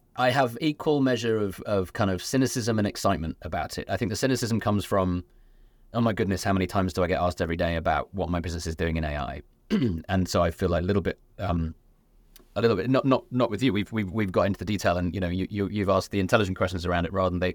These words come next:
the kind of soundbite answer questions. Um, and, um, and so that can get frustrating, particularly if the person asking just wants the soundbite so that they can say, "Yep, that company does A I, tick," and then they can put us in a different category in a, on a spreadsheet somewhere.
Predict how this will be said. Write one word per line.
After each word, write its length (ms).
the 80
kind 140
of 80
soundbite 420
answer 260
questions. 460
Um, 320
and, 280
um, 500
and 140
so 80
that 120
can 100
get 140
frustrating, 540
particularly 540
if 280
the 100
person 320
asking 640
just 240
wants 240
the 60
soundbite 500
so 120
that 140
they 140
can 140
say, 180
"Yep, 260
that 180
company 300
does 140
A 120
I, 200
tick," 400
and 120
then 140
they 120
can 120
put 160
us 140
in 80
a 20
different 220
category 540
in 120
a, 100
on 120
a 40
spreadsheet 380
somewhere. 400